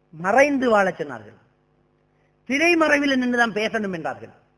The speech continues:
முகத்துக்கு சீலையை போட்டு மறைக்க சொன்னார்கள். இன்னைக்கு உடுப்புல நல்ல காத்தோட்டமான ஜன்னல் கதவெல்லாம் வச்சுக்கிட்டு தான் சட்டைகள் டிசைன் ஃபேஷன். சல்வார் கிட்டு கடைக்கு வருது,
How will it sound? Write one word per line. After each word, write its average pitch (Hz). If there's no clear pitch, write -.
முகத்துக்கு 277
சீலையை 330
போட்டு 285
மறைக்க 277
சொன்னார்கள். 196
இன்னைக்கு 285
உடுப்புல 240
நல்ல 220
காத்தோட்டமான 180
ஜன்னல் 151
கதவெல்லாம் 131
வச்சுக்கிட்டு 113
தான் 131
சட்டைகள் 135
டிசைன் 131
ஃபேஷன். 135
சல்வார் 349
கிட்டு 277
கடைக்கு 277
வருது, 269